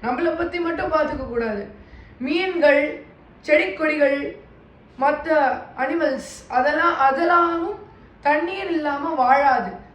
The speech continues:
அதனால பெருமாளுடைய கிருபை என்ற நீர்மை, அதை இல்லாம நம்மளால வாழ முடியாது.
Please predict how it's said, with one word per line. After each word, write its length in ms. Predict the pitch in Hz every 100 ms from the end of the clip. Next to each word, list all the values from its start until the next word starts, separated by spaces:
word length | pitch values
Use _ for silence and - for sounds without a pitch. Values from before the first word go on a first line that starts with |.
| -
அதனால 540 | 214 254 285 311 370
பெருமாளுடைய 840 | 381 285 330 381 392 370 349 320
கிருபை 480 | - 302 - 392 403
என்ற 300 | 370 330 294
நீர்மை, 680 | 262 285 330 349 339 320 240 - - _ _
அதை 320 | 233 269 269
இல்லாம 360 | 277 294 311 392
நம்மளால 640 | 320 277 247 254 349 349 - -
வாழ 340 | 226 269 277
முடியாது. 600 | 254 208 208 185 185 -